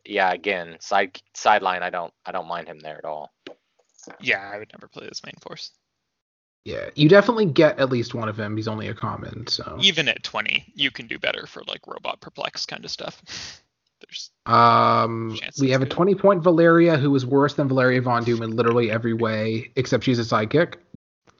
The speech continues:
Speaker 3: Okay, Jack Power. Oh god, this trait. Power Pack, Fantastic Four. Seems like all the, a lot of the Power Pack have. Uh, free.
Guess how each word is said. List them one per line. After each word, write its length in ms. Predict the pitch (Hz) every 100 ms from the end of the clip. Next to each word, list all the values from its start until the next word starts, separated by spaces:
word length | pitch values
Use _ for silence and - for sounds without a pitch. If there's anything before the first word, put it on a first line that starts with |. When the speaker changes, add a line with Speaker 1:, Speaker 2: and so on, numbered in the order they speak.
| -
Speaker 3:
Okay, 260 | 127 127 113
Jack 340 | 139 139 -
Power. 840 | - 151 143 143 143 143 139 127 - -
Oh 200 | 131 113
god, 300 | 110 101 101
this 120 | -
trait. 540 | - - - 85 - - _ _ - - - _ _ -
Power 320 | 165 165 160
Pack, 500 | 165 160 156 156 -
Fantastic 640 | 160 147 151 147 151 135
Four. 580 | - 143 139 139 135 - -
Seems 320 | - 139 135
like 160 | 135 127
all 240 | 131 135
the, 300 | 135 123 117
a 40 | 120
lot 160 | 127
of 80 | 131
the 60 | 123
Power 200 | 127 123
Pack 280 | 127 113 -
have. 640 | 139 139 127 123 117 113 _ _ _ _ _ _ _ _ _ _ _ _ _ _ _ _
Uh, 1000 | 202 208 202 180 165 151 143 131 123 113
free. 680 | 107 - 180 180 175 165 165